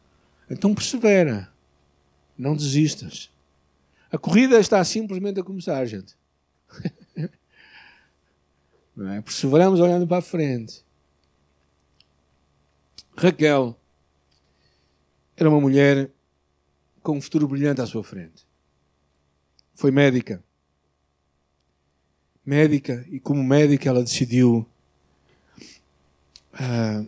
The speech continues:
ela ia avançar na vida. Entretanto, fez uma má escolha no princípio da sua vida, decidiu casar com, ela era crente em Jesus, decidiu casar com um homem descrente e divorciado,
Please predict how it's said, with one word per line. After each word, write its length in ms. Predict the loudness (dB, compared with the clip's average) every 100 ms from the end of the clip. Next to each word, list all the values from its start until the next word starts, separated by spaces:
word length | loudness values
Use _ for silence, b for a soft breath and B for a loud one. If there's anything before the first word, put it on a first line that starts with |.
| _ _ _ _ _ _ _ _ _ _ _ _ _ _ _ _ _ -2
ela 180 | 2 6
ia 400 | 6 6 2 0
avançar 500 | 0 0 2 2 2
na 80 | 0
vida. 460 | -2 -4 -4 -8
Entretanto, 480 | -8 -6 2 2 2
fez 240 | 0 0
uma 140 | 0 -2
má 160 | 0
escolha 560 | -4 -2 4 6 6 2
no 120 | 0
princípio 480 | 0 -2 2 0 0
da 120 | -2
sua 240 | -2 0 2
vida, 440 | 6 6 6 2
decidiu 400 | 0 -2 2 2
casar 380 | 2 -2 0 -2
com, 220 | -4 -10 -12 _ _ _ _ _ _ -4
ela 160 | 0 2
era 140 | 2
crente 440 | 0 4 6 4 0
em 60 |
Jesus, 560 | -2 -4 -2 -2 -2 -6
decidiu 300 | -6 -4 -2
casar 240 | 0 -2
com 180 | -2 -2
um 20 |
homem 360 | -2 -2 -4 -8
descrente 680 | -10 2 4 4 2 -4
e 40 | -6
divorciado, 680 | -6 -8 -10 -12 -10 -12